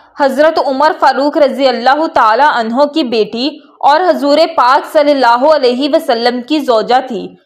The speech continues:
बुखारी शरीफ जिल्द अव्वल में है कि हज़रत इब्ने अब्बास रज़ी अल्लाह ताला अन्हो से मरवी है कि इन्होंने कहा, "मेरी ख्वाहिश है कि अमीरुल मोमिनीन हज़रत उमर रज़ी अल्लाह ताला अन्हो से ये मालूम करूँ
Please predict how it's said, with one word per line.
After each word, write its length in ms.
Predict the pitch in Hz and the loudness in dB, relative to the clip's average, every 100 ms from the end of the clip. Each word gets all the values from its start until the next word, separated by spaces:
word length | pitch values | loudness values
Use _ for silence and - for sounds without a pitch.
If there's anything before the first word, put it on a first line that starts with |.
| - 233 | -16 -4
बुखारी 520 | 285 311 262 294 330 | -2 0 0 0 -2
शरीफ 460 | 339 254 269 311 | 0 0 0 -4
जिल्द 260 | 226 294 311 | -2 0 0
अव्वल 360 | 247 226 269 302 | 0 0 0 0
में 180 | 311 | 0
है 200 | 302 254 | 2 0
कि 360 | 240 233 254 - _ - | 0 -2 -2 -8 _ -2
हज़रत 400 | 269 247 311 320 | 0 2 0 0
इब्ने 320 | 285 233 294 | -6 -2 2
अब्बास 500 | 311 233 233 285 320 | 2 2 2 2 0
रज़ी 280 | 302 240 269 | 0 0 -2
अल्लाह 420 | 240 233 262 311 | -2 0 0 0
ताला 380 | 320 240 226 294 240 | 0 2 4 2 0
अन्हो 340 | 226 233 277 | -4 -2 -2
से 180 | 277 320 | -2 0
मरवी 420 | 254 214 220 294 | 2 0 0 0
है 400 | 240 185 - - _ - | 0 -2 -8 -20 _ -4
कि 120 | 330 294 | -2 0
इन्होंने 440 | 285 285 330 339 | 0 2 2 0
कहा, 360 | 339 247 277 320 | 0 0 0 0
"मेरी 360 | 294 262 302 | 0 0 -2
ख्वाहिश 520 | 330 269 233 285 302 302 | 0 0 2 0 0 2
है 160 | 220 | 0
कि 400 | 214 240 277 - _ - | 0 -4 -4 -10 _ -4
अमीरुल 440 | 277 294 330 359 | -2 0 0 2
मोमिनीन 640 | 320 277 277 269 254 294 285 | 2 2 0 -4 -4 -2 -2
हज़रत 460 | 277 233 302 311 | -2 0 -2 -2
उमर 360 | 254 262 285 320 | -6 -2 0 2
रज़ी 260 | 262 269 | 0 -2
अल्लाह 420 | 247 226 269 294 320 | -2 0 0 0 0
ताला 440 | 285 220 262 311 | 0 2 2 0
अन्हो 340 | 240 226 247 277 | 0 -4 -2 -2
से 160 | 320 | -2
ये 160 | 294 311 | -2 -2
मालूम 460 | 277 226 226 277 285 | 0 0 0 -2 -2
करूँ 340 | 240 208 | -2 -2